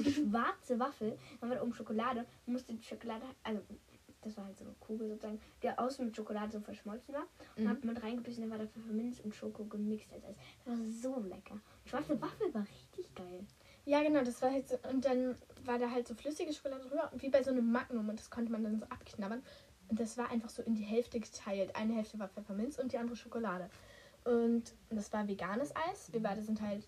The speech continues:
Speaker 2: Vegetarierinnen,
Speaker 1: Mhm.
Speaker 2: aber Veganer jetzt nicht. <laughs>
Speaker 1: Ich glaube, auch Veganer würde ich echt nie schaffen. Also es
Speaker 2: Nö,
Speaker 1: ist
Speaker 2: schon allein wegen der Schokolade.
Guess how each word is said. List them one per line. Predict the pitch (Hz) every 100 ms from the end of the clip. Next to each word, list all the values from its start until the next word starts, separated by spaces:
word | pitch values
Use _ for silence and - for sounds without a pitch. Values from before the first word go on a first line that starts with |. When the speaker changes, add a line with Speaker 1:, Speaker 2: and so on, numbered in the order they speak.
| - 220
Speaker 2:
Vegetarierinnen, | 214 208 214 233 269 262 269 277 302 - -
Speaker 1:
Mhm. | 233 226 240
Speaker 2:
aber | 208 214 214 202 -
Veganer | 202 190 165 196 202 269
jetzt | 165 -
nicht. | 269 392 - -
<laughs> | -
Speaker 1:
Ich | 226
glaube, | 247 254 247
auch | 240 -
Veganer | 214 208 233 226 214 214 -
würde | 226 214
ich | 214 -
echt | 214 -
nie | 208 208
schaffen. | 196 190 -
Also | 214
es | 233
Speaker 2:
Nö, | 240
Speaker 1:
ist | 240
Speaker 2:
schon | 240
allein | 226 214 233
wegen | 226 220
der | 208
Schokolade. | - 208 202 214 214 196